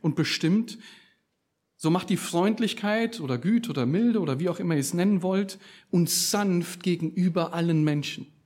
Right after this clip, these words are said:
Und interessant ist jetzt Folgendes. In Matthäus spricht der Herr Jesus genau davon, aber in einem Vers, den wir nie erwarten würden.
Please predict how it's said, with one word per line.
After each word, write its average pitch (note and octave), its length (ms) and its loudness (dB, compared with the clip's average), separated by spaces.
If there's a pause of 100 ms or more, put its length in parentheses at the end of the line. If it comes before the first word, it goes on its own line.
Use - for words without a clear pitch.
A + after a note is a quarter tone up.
(1080)
Und F3 140 4
interessant G3 420 2
ist - 100 -2
jetzt F#3 140 -2
Folgendes. C#3+ 540 -4 (480)
In F3+ 100 4
Matthäus A3 680 4 (160)
spricht - 560 0
der F#3 120 2
Herr B3+ 240 0
Jesus A3 720 2 (220)
genau G3+ 480 4
davon, G3+ 460 2
aber F3 540 0
in F3+ 100 2
einem E3+ 100 0
Vers, A#3 440 0
den G3 200 2
wir F#3 80 2
nie G#3+ 340 6
erwarten F#3 560 4
würden. A#2+ 280 -2